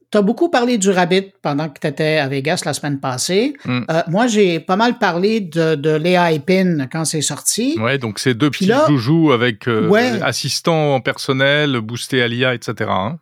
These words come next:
Speaker 1: Qui finalement rendent, euh, l'intelligence artificielle mobile. Mais là, cette semaine, euh, ben, c'est la grosse annonce de part et d'autre. Il y a Samsung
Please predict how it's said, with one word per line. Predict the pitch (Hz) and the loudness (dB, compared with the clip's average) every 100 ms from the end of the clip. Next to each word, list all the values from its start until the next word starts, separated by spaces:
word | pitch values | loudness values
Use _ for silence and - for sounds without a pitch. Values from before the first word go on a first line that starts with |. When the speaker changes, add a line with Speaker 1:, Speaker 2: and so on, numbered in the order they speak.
| _ _ _ | _ _ _
Speaker 1:
Qui | - 180 | -4 -2
finalement | - 208 190 208 220 | 0 2 4 2 2
rendent, | 202 208 170 | 2 2 0
euh, | 160 156 151 151 | 0 0 0 -2
l'intelligence | 139 156 175 175 185 | -4 -4 -4 -4 -4
artificielle | 143 - 180 175 | -8 -6 -4 -2
mobile. | 156 143 208 320 285 - - - | -2 0 0 0 -6 -12 -16 -4
Mais | 170 180 | 0 2
là, | 294 | 2
cette | 262 202 | 0 -2
semaine, | - 196 175 208 285 302 220 | 0 0 0 0 0 0 -2
euh, | 165 160 156 143 | -2 -2 -2 -4
ben, | 147 127 139 139 | -6 -6 -4 -4
c'est | - 156 | -4 -2
la | 156 | -2
grosse | 156 202 202 | 0 0 0
annonce | 190 202 220 170 | 0 0 -2 -2
de | |
part | 175 175 175 | -2 0 0
et | |
d'autre. | 170 233 - | 0 0 0
Il | |
y | 165 | -2
a | |
Samsung | 208 202 180 208 208 | 0 0 0 0 0